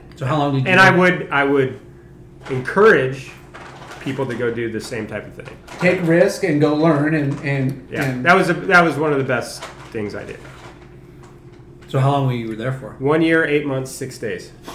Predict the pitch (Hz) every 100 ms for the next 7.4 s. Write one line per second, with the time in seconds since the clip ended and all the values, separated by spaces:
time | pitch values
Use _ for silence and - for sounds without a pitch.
0 | - - 311 - 262 - 311 311 302 -
1 | 277 - 226 - - - - - 233 -
2 | - - - - - - - - - 240
3 | - - 247 - 220 254 - 226 233 262
4 | 254 226 233 - 226 285 370 220 208 190
5 | 185 202 208 180 - - - - 190 208
6 | 220 - 226 262 247 240 233 - - 220
7 | 233 - 240 240